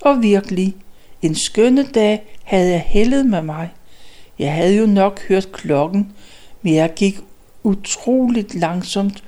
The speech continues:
og da jeg var midt på broen, så tordnede en stemme: "Bliv stående!" Broen begyndte at dreje.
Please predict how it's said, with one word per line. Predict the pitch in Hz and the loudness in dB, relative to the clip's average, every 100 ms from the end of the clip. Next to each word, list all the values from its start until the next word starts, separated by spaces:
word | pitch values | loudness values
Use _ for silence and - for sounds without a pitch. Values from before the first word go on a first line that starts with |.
| - - - - | -20 -20 -20 -6
og | 175 175 | -2 2
da | 165 | 2
jeg | 165 147 | 2 0
var | 139 | 0
midt | 156 226 240 | 0 0 0
på | - 156 | -4 -4
broen, | - 180 208 226 226 - - - | 0 2 4 4 2 -4 -20 -10
så | - 254 254 | -2 -2 0
tordnede | - 185 220 - 240 233 | 0 2 2 2 0 2
en | - | 0
stemme: | 226 - 165 170 175 185 - - - - | 0 0 0 2 0 -4 -10 -20 -18 -6
"Bliv | 156 165 | 0 2
stående!" | - - 165 262 294 247 165 - - - - - - - - - - - - - - | 2 2 4 6 4 4 2 2 2 2 -6 -14 -20 -20 -20 -20 -20 -20 -20 -20 -6
Broen | 247 262 302 294 | 0 4 4 4
begyndte | 285 - 226 214 240 | 0 2 0 2 2
at | 240 | 0
dreje. | 180 165 160 165 180 | -4 -2 0 2 0